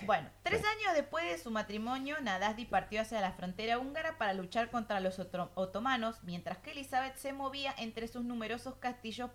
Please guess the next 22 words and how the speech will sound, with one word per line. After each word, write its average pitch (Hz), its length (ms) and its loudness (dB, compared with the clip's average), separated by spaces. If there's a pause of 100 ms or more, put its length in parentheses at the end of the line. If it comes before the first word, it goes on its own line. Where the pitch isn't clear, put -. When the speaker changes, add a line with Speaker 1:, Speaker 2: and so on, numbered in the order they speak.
Speaker 1:
para 415 260 8
supervisar 277 600 0
sus 254 240 -10
tierras 226 440 4
y 262 80 -8
mantener 247 440 -2
en 240 120 -2
orden 240 280 -2
las 214 120 2
numerosas 190 440 -2
cuentas 214 380 0
familiares. 269 600 4 (380)
También 330 340 4
quedaba 277 280 6
a 269 80 0
cargo 262 260 4
de 226 100 6
los 208 120 4
negocios 196 640 4 (140)
de 185 100 2
la 175 100 2
familia 170 540 -4